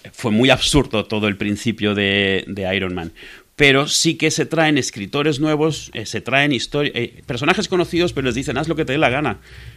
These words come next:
Y es co-, Bendis hace el Ultimate Spider-Man, que es uno de los mejores Spider-Man, sale Miles Morales a la larga dentro de ahí, eh, los, eh, Ultimate X-Men,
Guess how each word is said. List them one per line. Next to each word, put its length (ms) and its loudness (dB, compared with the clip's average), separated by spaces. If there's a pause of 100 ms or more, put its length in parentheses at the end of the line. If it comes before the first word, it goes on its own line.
(140)
Y 160 2
es 160 6
co-, 180 -2
Bendis 520 0
hace 320 4
el 100 4
Ultimate 380 0
Spider-Man, 540 2
que 80 -8
es 80 -8
uno 100 -4
de 20 -2
los 100 -4
mejores 280 -8
Spider-Man, 560 0
sale 280 -4
Miles 260 -2
Morales 460 -2
a 60 -14
la 100 -14
larga 300 -4
dentro 320 -8
de 80 -8
ahí, 320 -2 (460)
eh, 360 -4
los, 320 -8 (240)
eh, 180 -10 (280)
Ultimate 500 2
X-Men, 540 2